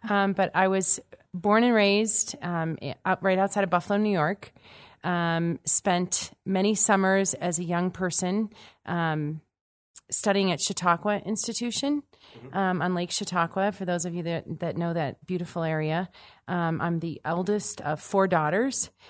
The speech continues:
Speaker 1: um, with a, a, a man who, uh, and a, and a, and a beautiful mother, my mom and dad. Uh, my dad,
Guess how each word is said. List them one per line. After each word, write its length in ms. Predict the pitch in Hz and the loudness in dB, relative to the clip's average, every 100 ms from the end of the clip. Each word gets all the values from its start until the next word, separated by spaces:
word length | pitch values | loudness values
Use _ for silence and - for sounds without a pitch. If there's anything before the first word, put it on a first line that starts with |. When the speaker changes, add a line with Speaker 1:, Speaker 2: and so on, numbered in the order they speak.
| - - | -20 -8
Speaker 1:
um, 340 | 165 165 160 | -4 -2 -2
with 180 | 165 160 | -4 -4
a, 160 | 165 151 | -4 -6
a, 400 | 180 156 139 - | -6 -6 -6 -4
a 20 | |
man 380 | 180 180 185 190 | -2 2 2 2
who, 500 | 185 180 175 175 170 | 2 0 0 -2 -2
uh, 20 | 160 160 147 143 | -2 -2 -2 -4
and 160 | 101 160 | -4 -4
a, 220 | 151 135 | -4 -6
and 140 | 110 156 | -6 -6
a, 120 | 151 | -8
and 140 | - 165 | -6 -6
a 40 | |
beautiful 360 | 156 202 196 214 | -4 -4 -2 0
mother, 400 | 185 165 170 185 | 0 2 0 0
my 160 | 175 | 0
mom 240 | 170 165 165 | 0 0 0
and 80 | 170 | 0
dad. 380 | 160 160 180 - | 0 0 -2 -4
Uh, 240 | 160 151 | -4 -4
my 160 | 156 156 | -4 -4
dad, 480 | 170 170 175 180 | 0 0 0 -2